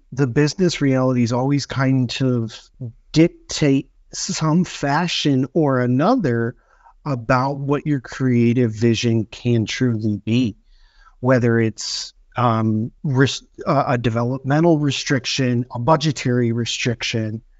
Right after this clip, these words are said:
uh, uh, platform restriction, whatever those, those, those tend to be. I think they always kind of come into some, they're always going to have some sort of weight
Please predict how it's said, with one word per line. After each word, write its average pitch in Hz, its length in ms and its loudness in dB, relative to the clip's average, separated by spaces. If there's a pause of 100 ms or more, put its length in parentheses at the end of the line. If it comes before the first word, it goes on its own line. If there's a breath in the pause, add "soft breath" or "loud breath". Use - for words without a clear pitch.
(440)
uh, 110 340 0 (560)
uh, 113 420 -2 (100)
platform 151 640 -2
restriction, 113 840 -2
whatever 160 400 0
those, 143 480 -2 (120)
those, 127 440 -2 (480)
those 120 220 2
tend 143 300 0
to - 140 -6
be. 160 440 2 (480 soft breath)
I 135 80 0
think 131 240 2
they 131 160 2
always 131 400 2
kind 117 320 0
of 110 260 -2 (200)
come 127 240 2
into 117 440 0
some, 131 400 -2
they're 123 360 2
always 123 260 2
going 107 360 -2
to - 280 -4
have 104 480 -4 (220)
some 127 560 2
sort 117 580 0
of 110 420 0 (200)
weight 113 540 0